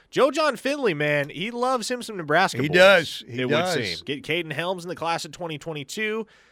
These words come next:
Speaker 1: Cade McIntyre in twenty-three. We're gonna get the Malachi Coleman text within seconds. I can guarantee it. But now he's back in the market for another Nebraska kid in Chase Lofton in the class of twenty twenty-five, and I get the sense, even though it's early, Oklahoma's gonna be real tough to beat.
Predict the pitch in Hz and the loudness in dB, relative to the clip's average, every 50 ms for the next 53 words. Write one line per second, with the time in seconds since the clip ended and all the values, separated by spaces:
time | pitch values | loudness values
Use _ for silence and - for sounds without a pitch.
0 | _ _ _ _ _ _ - 131 135 147 131 135 147 151 156 - 180 160 - 156 | _ _ _ _ _ _ -6 -4 -4 -4 -2 -4 -2 -2 -2 -4 -6 -8 -4 -4
1 | 156 151 147 147 135 139 147 151 151 143 - - 156 147 139 135 139 - 117 113 | -2 -2 -2 -4 -6 -8 -8 -8 -8 -10 -8 -6 -6 -4 -4 -4 -6 -6 -8 -8
2 | 113 107 101 - 131 151 147 147 151 147 - 143 139 131 139 143 143 - 147 131 | -8 -6 -4 -4 -4 -4 -4 -4 -6 -6 -6 -6 -6 -4 -2 -2 -2 -2 -2 -4
3 | 131 - - - 135 127 127 127 120 - 127 123 120 - - - 107 107 101 120 | -4 -6 -8 -8 -8 -6 -8 -10 -10 -8 -8 -8 -8 -8 -10 -8 -8 -8 -6 -8
4 | 117 120 - - 147 127 110 - 117 117 110 110 104 - - 104 98 101 104 107 | -10 -10 -8 -6 -4 -4 -4 -6 -8 -10 -8 -8 -8 -8 -10 -12 -8 -6 -4 -4
5 | 110 110 107 - 107 95 87 87 - - _ _ _ _ _ _ _ _ _ _ | -4 -6 -8 -8 -8 -6 -6 -8 -10 -14 _ _ _ _ _ _ _ _ _ _
6 | 117 117 113 107 101 - _ _ _ _ _ _ _ _ _ - 113 139 160 135 | -4 -2 -2 -2 -4 -8 _ _ _ _ _ _ _ _ _ -8 -6 -6 -6 -4
7 | 120 160 156 156 160 156 135 131 135 143 135 151 135 113 - 135 127 113 127 139 | -2 -2 -2 -2 -4 -8 -6 -4 -4 -4 -4 -4 -10 -8 -6 -6 -6 -4 -6 -6
8 | 139 139 131 123 113 127 123 123 - - 117 101 - 135 127 117 110 - 127 123 | -8 -8 -8 -6 -6 -4 -4 -4 -6 -8 -14 -10 -8 -8 -8 -8 -10 -10 -8 -8
9 | 120 - - 120 123 123 117 - 120 110 104 104 - - 117 107 107 - 107 95 | -8 -8 -6 -6 -6 -6 -6 -8 -12 -14 -14 -14 -10 -8 -8 -8 -8 -10 -14 -16
10 | - 120 113 107 98 - 113 107 101 - _ 123 117 113 107 98 95 104 104 110 | -16 -16 -16 -16 -18 -18 -16 -16 -16 -10 _ -6 -4 -4 -6 -6 -8 -10 -10 -10
11 | 113 95 - - - 120 110 98 - - _ _ _ _ - 139 160 160 156 160 | -12 -12 -12 -10 -10 -10 -10 -10 -12 -18 _ _ _ _ -10 -8 -8 -6 -4 -2
12 | 160 151 139 - 156 156 151 127 110 104 92 - _ _ _ _ _ _ _ 120 | -2 -2 -2 -2 -2 -2 0 0 -2 -4 -6 -8 _ _ _ _ _ _ _ -6
13 | 127 123 131 117 110 127 120 101 104 110 107 107 107 113 117 110 98 - 110 - | -4 -4 -4 -6 -6 -6 -8 -10 -10 -10 -10 -10 -6 -6 -6 -6 -4 -6 -8 -8
14 | - 98 90 101 85 - | -10 -10 -10 -10 -10 -12